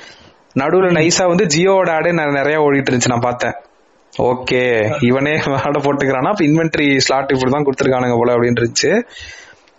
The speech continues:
Speaker 1: ஒரு பக்கம் இது நடந்துட்டு இருக்கு. ஒரு பக்கம் என்னன்னா, மக்கள் கையில காசு இல்ல. நீங்க சொல்ற அந்த creamy layer இருக்காங்களா, top ten percent of population,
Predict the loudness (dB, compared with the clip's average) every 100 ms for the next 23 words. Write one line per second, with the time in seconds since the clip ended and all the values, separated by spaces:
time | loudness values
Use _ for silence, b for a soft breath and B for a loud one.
0 | -2 0 0 0 0 0 0 0 -2 -2
1 | -2 -2 0 0 2 0 0 -2 -2 -2
2 | 0 0 0 0 0 -2 -4 -8 _ _
3 | _ _ -4 -4 -2 -2 0 0 0 0
4 | 0 0 0 0 0 -4 -4 -2 0 0
5 | 0 0 0 -2 0 2 2 2 0 0
6 | -2 -2 -2 0 -2 -2 0 0 0 0
7 | 0 -2 -2 0 0 0 0